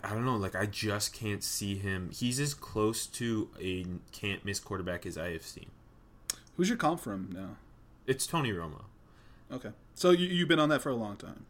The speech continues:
Speaker 1: I have. And, and, uh, I mean, I've seen Slim and Andrew Luck as
Speaker 2: Hold,
Speaker 1: one.
Speaker 2: okay. Can I come clean about this? I,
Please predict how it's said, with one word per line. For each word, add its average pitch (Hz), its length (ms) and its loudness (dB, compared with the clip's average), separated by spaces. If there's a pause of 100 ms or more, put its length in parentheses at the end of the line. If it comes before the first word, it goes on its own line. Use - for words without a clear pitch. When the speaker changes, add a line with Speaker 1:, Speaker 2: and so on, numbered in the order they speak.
Speaker 1:
I 143 160 8
have. 101 520 4
And, 139 260 0
and, 135 300 0
uh, 113 580 6
I 110 60 -2
mean, 120 440 -2
I've 107 200 -2
seen 131 320 0
Slim 117 420 0
and 117 220 -4 (120)
Andrew 110 380 -4
Luck 98 420 0 (520)
as 110 160 0
Speaker 2:
Hold, 196 160 10
Speaker 1:
one. 208 100 0
Speaker 2:
okay. 151 240 2 (640)
Can 143 120 0
I 147 80 4
come 180 180 0
clean 123 200 -2
about 131 200 0
this? 160 320 0
I, 151 420 4